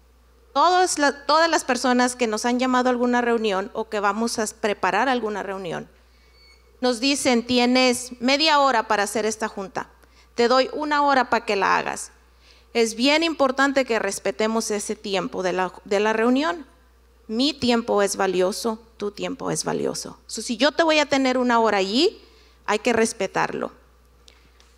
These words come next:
Convoca a las personas que son necesarias. ¿A cuántas juntas no nos han invitado que yo ni sé a qué tengo que ir?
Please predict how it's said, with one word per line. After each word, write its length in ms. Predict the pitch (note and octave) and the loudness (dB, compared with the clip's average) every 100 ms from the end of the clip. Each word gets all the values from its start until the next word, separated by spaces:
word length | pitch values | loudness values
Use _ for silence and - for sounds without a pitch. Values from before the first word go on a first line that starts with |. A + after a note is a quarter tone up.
| _ _ _ _ | _ _ _ _
Convoca 480 | C4 B3+ B3 C4+ C#4+ | 0 2 4 2 2
a 40 | C#4 | 2
las 180 | C#4+ | 2
personas 480 | - A#3 B3+ A#3 A#3 | 0 0 0 0 -2
que 100 | A#3 | -4
son 200 | A3+ A3+ | -2 0
necesarias. 800 | G#3+ G3+ F3+ - D#3+ - - - - | 0 -2 -6 -4 -4 -4 -10 -14 -4
¿A 200 | A3+ B3+ | -2 0
cuántas 380 | D#4+ F4 F4+ F4+ | 0 0 -2 -2
juntas 300 | F4 E4 D4 | -2 -2 0
no 120 | D4+ | 0
nos 220 | D4+ D#4+ | 0 -2
han 140 | D4 C#4+ | -2 -2
invitado 600 | C#4 A#3 A#3+ B3 D4 C#4+ | -4 -2 2 2 2 0
que 140 | A#3+ | -2
yo 180 | A#3+ C#4 | 0 -2
ni 200 | C#4+ C#4 | 0 -4
sé 280 | - C4 D#4 | -2 2 2
a 120 | C4+ | 2
qué 140 | B3+ | -2
tengo 340 | B3+ C#4 C4+ C4+ | -2 0 0 -2
que 120 | C#4 | -6
ir? 220 | E4 | -6